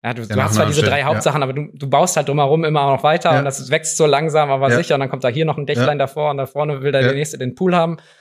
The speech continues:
Speaker 1: Nein, aber so halt ungefähr, ne? Am
Speaker 2: Ja.
Speaker 1: Ende hast du halt irgendwie das gesamte,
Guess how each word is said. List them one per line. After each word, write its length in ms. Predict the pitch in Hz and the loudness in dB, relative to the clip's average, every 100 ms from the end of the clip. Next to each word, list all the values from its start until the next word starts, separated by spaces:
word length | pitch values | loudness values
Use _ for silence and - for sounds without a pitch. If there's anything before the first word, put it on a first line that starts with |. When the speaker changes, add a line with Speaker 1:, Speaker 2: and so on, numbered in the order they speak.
| - | -6
Speaker 1:
Nein, 120 | 110 117 | -2 0
aber 180 | 131 | 0
so 180 | 127 131 | 2 2
halt 140 | 123 117 | 0 -2
ungefähr, 400 | 131 123 117 120 | -6 -4 -2 0
ne? 180 | 196 | 0
Am 100 | 131 | 0
Speaker 2:
Ja. 60 | 127 | 0
Speaker 1:
Ende 160 | 156 131 | 0 -2
hast 140 | 131 | 0
du 40 | 127 | -2
halt 100 | - | -2
irgendwie 160 | 123 | -6
das 180 | 117 - | -8 -10
gesamte, 560 | 110 117 117 120 117 | -8 -6 -4 -4 -4